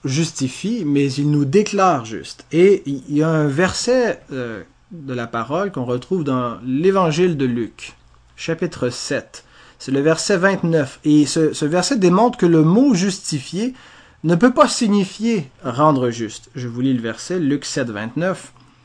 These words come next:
Et tout le peuple qui l'a entendu, en parlant de Jean-Baptiste, et même les publicains ont justifié Dieu. » Est-ce que tout le peuple,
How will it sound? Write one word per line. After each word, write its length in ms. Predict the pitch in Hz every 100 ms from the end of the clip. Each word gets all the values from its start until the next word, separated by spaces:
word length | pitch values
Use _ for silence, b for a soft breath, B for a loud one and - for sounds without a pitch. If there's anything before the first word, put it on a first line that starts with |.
| b b b b b b 165
Et 200 | 165 165
tout 180 | 311 311
le 140 | 254
peuple 560 | 175 160 147 156 170 151
qui 200 | - 143
l'a 360 | 139 139 -
entendu, 800 | 165 180 185 147 127 120 120 202 233
en 140 | 127 120
parlant 420 | 120 117 123 123
de 340 | 117 113 110 -
Jean-Baptiste, 880 | 123 113 110 107 - 202 - - - b b
et 140 | 165
même 300 | 180 233 247
les 180 | 170 147
publicains 640 | 139 269 202 185 190 208 220 B B
ont 240 | 190 190 185
justifié 720 | 220 320 - 269 247 269 262
Dieu. » 420 | 208 285 262 - _ - _ _ _ _ _ _ _ _ _ _ _ - - b b b
Est-ce 220 | 170 180
que 80 | 254
tout 180 | 254 277
le 200 | 254 220
peuple, 440 | 220 208 156 123